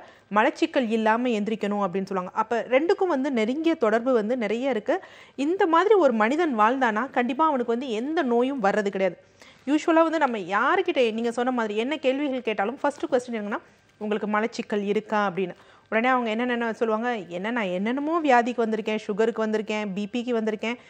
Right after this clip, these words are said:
அ, மலச்சிக்கல் இருக்கிறது ஒரு பெரிய விஷயமா? அது போனா போகுது, இல்லைன்னா அதுக்கப்புறம் மதியத்துக்கு மேல போய்க்கிறோம்." யூசுவலா வந்து பாத்தீங்கன்னா காலையில எந்திரிச்ச உடனே மோஷன் போகணும். எந்த ஒரு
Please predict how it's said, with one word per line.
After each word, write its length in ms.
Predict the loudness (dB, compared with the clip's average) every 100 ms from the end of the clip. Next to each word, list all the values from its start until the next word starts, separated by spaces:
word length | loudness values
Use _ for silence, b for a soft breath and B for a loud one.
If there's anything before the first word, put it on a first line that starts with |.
| B B
அ, 40 | 0
மலச்சிக்கல் 800 | 2 2 4 4 2 -2 0 0
இருக்கிறது 320 | 0 2 2
ஒரு 140 | 2
பெரிய 260 | 2 0 0
விஷயமா? 520 | -2 -4 -2 -2 -2
அது 160 | -4 -4
போனா 360 | -2 0 0
போகுது, 520 | 2 2 2 0 -2 -4 B B
இல்லைன்னா 200 | 0 2
அதுக்கப்புறம் 520 | 4 4 2 2 2
மதியத்துக்கு 400 | 2 0 -2 -2
மேல 220 | 0 0 0
போய்க்கிறோம்." 600 | 0 -2 -2 -6 -4 -4
யூசுவலா 340 | -2 2 2 2
வந்து 200 | 0 0
பாத்தீங்கன்னா 380 | 0 0 -2 -2
காலையில 520 | 0 0 0 -2 -2
எந்திரிச்ச 340 | 0 0 0 0
உடனே 300 | 0 -2 -8 b b b
மோஷன் 360 | -2 -2 -2 -2
போகணும். 340 | -2 -2 -6 -12 _ _ _ _ _ _ _
எந்த 300 | -2 0 2
ஒரு 300 | 2 2 -2